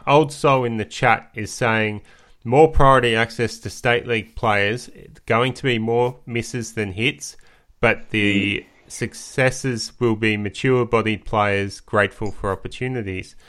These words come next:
Speaker 1: R E
Speaker 2: Sure.
Speaker 1: Collins and Holman. So he makes a good point there. And the, I think the mature age selections we got last year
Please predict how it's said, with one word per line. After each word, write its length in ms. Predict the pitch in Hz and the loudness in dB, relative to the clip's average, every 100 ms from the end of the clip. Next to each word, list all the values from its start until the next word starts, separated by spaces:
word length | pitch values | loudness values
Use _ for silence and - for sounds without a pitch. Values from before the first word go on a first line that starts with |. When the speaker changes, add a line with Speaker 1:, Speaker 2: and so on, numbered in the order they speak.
| - - _ - | -20 -20 _ 0
Speaker 1:
R 300 | 113 107 104 | 4 6 4
E 80 | 101 | 2
Speaker 2:
Sure. 160 | 95 | 4
Speaker 1:
Collins 460 | 113 110 107 104 - | 4 4 2 -2 -6
and 220 | - 95 | -6 -4
Holman. 460 | 87 113 110 95 92 - - | 0 2 4 0 -4 -12 -20
So 160 | - 139 | 2 6
he 120 | 139 | 8
makes 260 | 156 165 - | 6 4 0
a 40 | |
good 240 | 175 147 - | -2 0 4
point 420 | 139 131 135 - | 6 6 2 0
there. 300 | 101 107 110 - - 113 | 2 2 0 -6 -6 0
And 460 | 117 117 110 113 | 4 4 4 0
the, 540 | - 117 117 117 117 - - - - - | 0 2 2 2 0 -4 -14 -20 -20 -2
I 120 | 123 | 0
think 360 | - 165 165 - | 2 2 0 0
the 140 | 143 | 2
mature 340 | 127 113 - 135 | 2 0 2 4
age 180 | 120 - | 2 2
selections 480 | 113 107 - 110 95 | 2 2 0 -4 0
we 80 | |
got 240 | 95 98 - | 0 0 2
last 340 | 101 110 - | 4 2 2
year 180 | 143 | -2